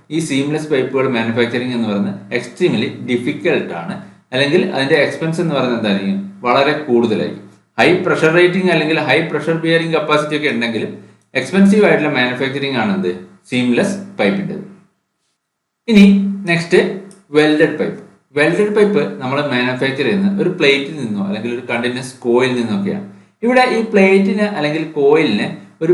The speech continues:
പ്ലേറ്റ് ബെൻഡിങ് മെഷീൻ ഉപയോഗിച്ചിട്ട് സർക്കുലർ സെക്ഷൻ ഫോമിലേക്ക് റോൾ ചെയ്തെടുക്കുന്നു. ഒരു സർക്കുലർ സെക്ഷന്റെ ഫോമിലേക്ക് എന്ത് ചെയ്യുന്നു, റോൾ ചെയ്യുന്നു. അതിനുശേഷം എൻഡുകൾ വെൽഡ് ചെയ്തിട്ടാണ് വെൽഡഡ് പൈപ്പ് ഫോം ചെയ്യുന്നത്.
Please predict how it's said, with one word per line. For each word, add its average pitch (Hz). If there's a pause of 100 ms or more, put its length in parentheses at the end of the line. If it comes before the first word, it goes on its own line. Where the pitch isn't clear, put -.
പ്ലേറ്റ് 170
ബെൻഡിങ് 160
മെഷീൻ 156
ഉപയോഗിച്ചിട്ട് 123 (480)
സർക്കുലർ 208 (160)
സെക്ഷൻ 165 (140)
ഫോമിലേക്ക് 107 (180)
റോൾ 123
ചെയ്തെടുക്കുന്നു. 95
ഒരു -
സർക്കുലർ 175
സെക്ഷന്റെ 147
ഫോമിലേക്ക് 107
എന്ത് 98
ചെയ്യുന്നു, - (460)
റോൾ 151 (120)
ചെയ്യുന്നു. 98 (180)
അതിനുശേഷം 196 (200)
എൻഡുകൾ 165 (160)
വെൽഡ് 131
ചെയ്തിട്ടാണ് 101 (200)
വെൽഡഡ് 110
പൈപ്പ് 95 (200)
ഫോം 98
ചെയ്യുന്നത്. -